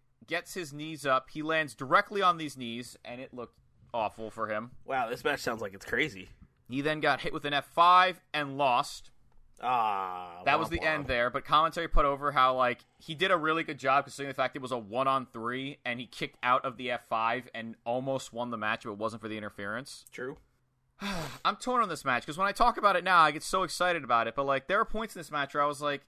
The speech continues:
Speaker 1: "Eh, this match isn't doing it for me," but, like, the ending sequence is just really good for me. Like, I really enjoyed it.
Speaker 2: Okay.
Speaker 1: I,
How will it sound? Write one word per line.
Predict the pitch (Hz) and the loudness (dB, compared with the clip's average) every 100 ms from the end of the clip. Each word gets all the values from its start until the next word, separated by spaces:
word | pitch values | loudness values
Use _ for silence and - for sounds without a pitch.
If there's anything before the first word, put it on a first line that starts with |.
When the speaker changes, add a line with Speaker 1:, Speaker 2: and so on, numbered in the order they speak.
| _ | _
Speaker 1:
"Eh, | 180 202 | -4 -4
this | 190 - | -4 -6
match | 185 - | -8 -8
isn't | 175 135 | -12 -6
doing | 175 | -6
it | 175 | -6
for | 139 | -8
me," | |
but, | 123 131 | -6 -4
like, | 131 | -4
the | 143 - | -8 -6
ending | 147 175 190 | -6 -6 -10
sequence | - 165 170 - 131 | -6 -6 -6 -8 -10
is | 113 | -10
just | 139 - 92 - - | -12 -12 -20 -14 -6
really | 123 131 123 - | -4 -4 -6 -8
good | 101 104 82 _ _ _ _ | -8 -8 -10 _ _ _ _
for | - 107 | -10 -8
me. | 110 104 | -8 -6
Like, | 110 | -2
I | 101 117 | 0 0
really | 113 120 123 | -2 -4 -6
enjoyed | 110 98 113 | -8 -6 -6
it. | 87 80 - _ _ _ _ _ _ _ _ _ - | -6 -10 -14 _ _ _ _ _ _ _ _ _ -8
Speaker 2:
Okay. | 123 123 - _ | -6 -6 -10 _
Speaker 1:
I, | - | -6